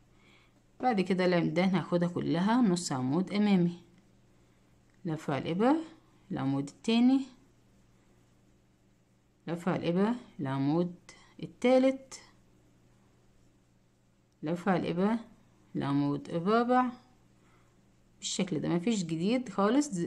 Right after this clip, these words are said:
نفس اللي عملناه في الدور التالت هو اللي هنعمله في الدور الخامس والسابع والتاسع، اللي هي في الأول تلاتة نص عمود وفي الآخر تلاتة نص عمود في نفس العمود،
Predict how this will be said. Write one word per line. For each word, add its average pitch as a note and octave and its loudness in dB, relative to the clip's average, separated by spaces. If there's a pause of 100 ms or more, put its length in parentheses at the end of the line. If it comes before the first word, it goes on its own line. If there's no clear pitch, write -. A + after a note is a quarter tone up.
نفس G#3+ 0
اللي D#3+ 0
عملناه E3 2 (440)
في - -2
الدور E3 2
التالت C#4+ 2 (540)
هو A3+ 6
اللي F3+ 6
هنعمله F3 4
في G#3+ -10
الدور D3 0
الخامس G3 0
والسابع E3+ 2
والتاسع، G3 0 (460)
اللي D#3 0
هي F#3+ 4
في G#3+ -2
الأول G3+ 2
تلاتة F#3+ 0
نص A#3+ 2
عمود B3+ 4
وفي F#3+ -2
الآخر G#3+ 0
تلاتة G3 0
نص A3 0
عمود G3 2
في F#3 -4
نفس C4 0
العمود، C4+ 4